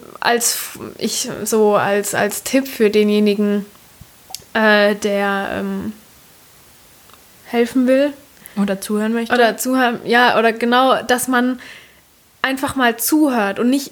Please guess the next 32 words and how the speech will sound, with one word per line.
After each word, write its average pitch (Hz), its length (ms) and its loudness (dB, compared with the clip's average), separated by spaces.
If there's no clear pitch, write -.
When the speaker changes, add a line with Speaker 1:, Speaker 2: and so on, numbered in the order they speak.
Speaker 1:
zu 254 120 2
allem, 277 320 2
was 254 300 -2
die, 240 180 -4
äh, 226 500 0
Person 226 460 -4
sagt, 254 520 -2
eine 247 160 2
Meinung 240 440 2
dazu 277 300 -2
haben 285 260 2
muss. 320 320 -2
Also 233 240 0
wenn 233 120 2
die 226 120 2
Rebecca 233 420 -2
zum 254 120 -2
Beispiel 240 160 -2
mir 233 60 2
eine 226 100 0
Sprachnachricht 254 500 -2
schickt, 285 160 -4
keine 240 220 -2
Ahnung, 240 240 -2
die 220 220 -2
total 262 340 -2
lang 233 220 2
ist, 302 300 -4
dass 403 160 2
ich 285 100 0
dann 262 160 2
nicht 302 240 2